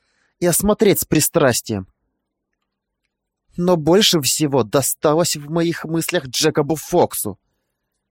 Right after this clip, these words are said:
Этот хитрый лис предвидел подобное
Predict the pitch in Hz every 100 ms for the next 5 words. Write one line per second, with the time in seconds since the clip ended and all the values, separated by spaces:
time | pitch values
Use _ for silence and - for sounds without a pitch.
0 | _ _ _ _ _ 147 180 - 208 180
1 | 202 196 208 - 202 190 202 143 123 143
2 | 139 117 101 98